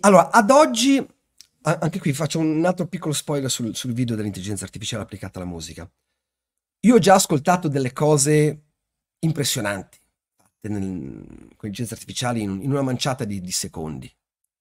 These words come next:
Però da questo a dire "ho ascoltato le cose geniali", no. Eh, perché al momento la cosa non è possibile?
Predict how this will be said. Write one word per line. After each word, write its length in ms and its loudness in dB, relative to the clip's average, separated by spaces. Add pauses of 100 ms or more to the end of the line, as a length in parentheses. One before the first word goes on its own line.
(1800)
Però 240 8
da 180 4
questo 800 2 (1600)
a 60 -10
dire 320 2
"ho 40 -2
ascoltato 480 -4
le 80 -4
cose 200 -6
geniali", 540 -4
no. 300 -6 (240)
Eh, 440 -8 (320)
perché 560 2
al 200 4
momento 580 2
la 100 -6
cosa 280 -8
non 120 -8
è 60 -10
possibile? 840 -10